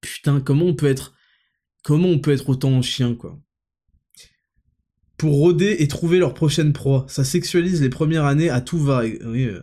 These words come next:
exactement. S'il y a possibi-, s'il y a possibilité de rejoindre,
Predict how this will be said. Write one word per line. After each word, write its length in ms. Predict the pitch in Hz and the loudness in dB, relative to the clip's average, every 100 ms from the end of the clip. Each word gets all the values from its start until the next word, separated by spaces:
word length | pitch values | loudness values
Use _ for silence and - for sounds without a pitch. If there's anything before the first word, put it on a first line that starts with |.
| - | -14
exactement. 580 | 101 110 - 113 110 117 | -14 -14 -10 -10 -8 -12
S'il 220 | - - 151 | -8 -2 -2
y 20 | |
a 60 | |
possibi-, 680 | 151 151 - 151 165 131 139 - | 0 -2 -2 -2 0 -2 -4 -6
s'il 160 | - | -2
y 20 | 160 | -2
a 40 | |
possibilité 440 | 170 175 170 156 | 0 -2 -4 -2
de 60 | 147 | 0
rejoindre, 500 | 139 147 165 190 | 2 2 2 0